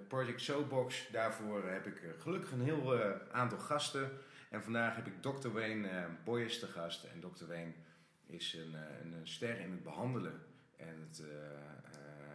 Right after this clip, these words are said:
eigenlijk beoordelen van je fysieke gestel. En dat ook gewoon het verbeteren daarvan. En, ehm, ik wil met hem graag praten over, eh, eh,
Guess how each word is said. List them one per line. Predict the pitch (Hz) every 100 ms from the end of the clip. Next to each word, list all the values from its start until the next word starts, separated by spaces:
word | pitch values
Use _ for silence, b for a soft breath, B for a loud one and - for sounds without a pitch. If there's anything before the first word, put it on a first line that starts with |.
| 69
eigenlijk | - 82 82
beoordelen | 85 - 143 147 95 80 69 - -
van | - 87
je | 82
fysieke | 85 82 90 80
gestel. | - 98 110 123 B B B B B B B -
En | 113 113 113 110 98
dat | 131 131 -
ook | 156 160
gewoon | - 135 131
het | 127 -
verbeteren | - 123 - 185 180 123 73 71
daarvan. | 80 - 69 67 B B B B
En, | - 127 127 123 123
ehm, | 120 113 110 113 113 110 110 110 107 - - -
ik | 147
wil | 139 135
met | 127
hem | 123 123 120
graag | 110 98
praten | 107 98 101 98 90 90
over, | 90 92 87 85 80 76
eh, | 76 76
eh, | 73